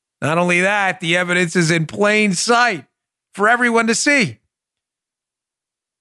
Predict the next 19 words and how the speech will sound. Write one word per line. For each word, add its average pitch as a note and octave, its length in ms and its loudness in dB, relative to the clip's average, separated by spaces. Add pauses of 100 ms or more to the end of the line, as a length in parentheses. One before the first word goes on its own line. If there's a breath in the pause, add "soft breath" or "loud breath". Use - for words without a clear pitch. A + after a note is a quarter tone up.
It's - 80 -14
that D#3+ 120 -6
line D#3 160 -8
from C#3 140 -12
The A#2+ 60 -10
Princess B2+ 360 -10
Bride. C3+ 260 -8
"I A#2+ 100 -10
don't F#3 220 -6
think D#3+ 200 -8
that D3 180 -2
means C3 560 -4
what A2+ 220 -10
you A2 80 -6
think B2+ 180 -8
it C#3 60 -6
means." C3 120 -6
Princess E3 460 -4
Bride. E3 120 -6